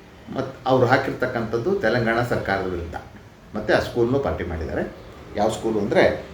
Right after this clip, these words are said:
ಬ್ರಿಲಿಯಂಟ್ ಗ್ರಾಮರ್ ಹೈಸ್ಕೂಲ್ ಅಂತೆ. ಇಲ್ಲೂ ಏನಾಗಿದೆ,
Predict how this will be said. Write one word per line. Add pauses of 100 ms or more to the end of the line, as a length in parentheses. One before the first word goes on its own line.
(220)
ಬ್ರಿಲಿಯಂಟ್
ಗ್ರಾಮರ್ (240)
ಹೈಸ್ಕೂಲ್
ಅಂತೆ. (720)
ಇಲ್ಲೂ
ಏನಾಗಿದೆ,